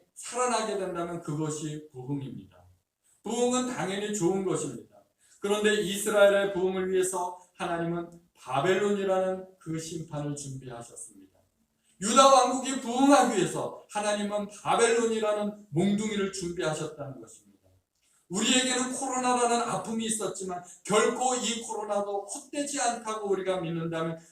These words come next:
하나님은 이 코로나 사태를 이용하실 수도 있다는 것입니다. 대한민국 교회의 부흥을 위해서 하나님께서 이 코로나라는 이 아픔을 사용하신다는 것입니다. 그러므로 이 부흥이라는 것이 사실은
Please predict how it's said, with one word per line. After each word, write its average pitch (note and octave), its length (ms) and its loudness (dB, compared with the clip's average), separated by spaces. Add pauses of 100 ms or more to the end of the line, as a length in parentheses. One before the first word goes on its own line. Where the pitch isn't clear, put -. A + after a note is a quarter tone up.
하나님은 C#4 720 0
이 A3 220 -4
코로나 G#3 360 -2
사태를 F#3 680 -8 (160)
이용하실 A#3 600 -4
수도 A3+ 340 -4
있다는 E3 500 -8
것입니다. - 500 -16 (760)
대한민국 G#3+ 920 4 (440)
교회의 F#3 520 2
부흥을 D#3 520 -2
위해서 C3+ 600 -8
하나님께서 D3 920 -6 (120)
이 A3 220 -6
코로나라는 G#3+ 800 -6 (140)
이 G3 120 -10
아픔을 G3+ 600 -6
사용하신다는 D#3+ 880 -8
것입니다. - 340 -20 (760)
그러므로 F#3+ 800 2
이 E3 260 -2
부흥이라는 D#3+ 640 0
것이 D3+ 280 -4
사실은 C#3 540 -10